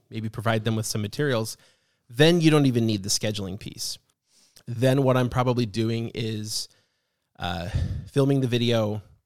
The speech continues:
I would probably recommend hosting the video through a video hosting. We often, we use Wistia right now. <laughs> Wistia is really pricey. There's, um, there's an option. It's a l-, <laughs> you're asking me, uh,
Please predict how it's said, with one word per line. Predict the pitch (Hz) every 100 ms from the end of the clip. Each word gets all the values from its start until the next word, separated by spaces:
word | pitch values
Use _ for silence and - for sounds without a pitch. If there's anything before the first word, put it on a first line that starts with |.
| _ _ _ _ _ _ _
I | 123 165
would | 170 -
probably | 156 147 131
recommend | 113 117 - 117 113 107 101 - - _ _ _ _ _ _ _ _ _
hosting | - 131 127 135 127
the |
video | 113 117 113 110 107 107 - - -
through | 120
a |
video | 107 110 110
hosting. | 107 107 113 107 50 - - _ _ _ _ _
We | 120 131
often, | 127 117 120 117
we | 120
use | 131 123 104
Wistia | 120 - 120 113
right | 113
now. | 110 110 110
<laughs> |
Wistia | 113 - -
is | 135 127
really | 123 123
pricey. | - 104 101 123 127 - _ _ _ -
There's, | 123 120 117 -
um, | 120 113 104 95 - _ _ _ _ _ _ - _ _
there's | 139 139 139
an | 139
option. | 135 131 139 -
It's | 123 -
a |
l-, | 117 120 123 - - _ _ -
<laughs> | - - _ -
you're | 143
asking | 147 - 147
me, | 135 131
uh, | 110 113 110